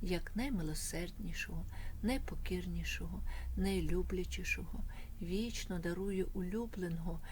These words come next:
якого вона завжди шукала. І ці слова описують лише малу частину богореалізації, навіть не тінь пальця стопи Шрі Харі.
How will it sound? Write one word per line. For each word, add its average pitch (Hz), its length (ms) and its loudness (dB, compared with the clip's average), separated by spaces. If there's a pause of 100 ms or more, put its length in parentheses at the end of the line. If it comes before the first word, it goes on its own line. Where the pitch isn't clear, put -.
(200)
якого 190 360 2
вона 185 460 2 (160)
завжди 247 460 -2
шукала. 175 580 -2 (720)
І 208 60 -2
ці 233 180 -4
слова 240 440 0
описують 240 580 -2
лише 220 240 2
малу 196 460 2
частину 196 600 0
богореалізації, 190 1300 -2 (520)
навіть 190 720 2
не 175 220 0
тінь 247 520 0
пальця 170 420 -2
стопи - 360 -4
Шрі 160 220 -4
Харі. 165 360 -4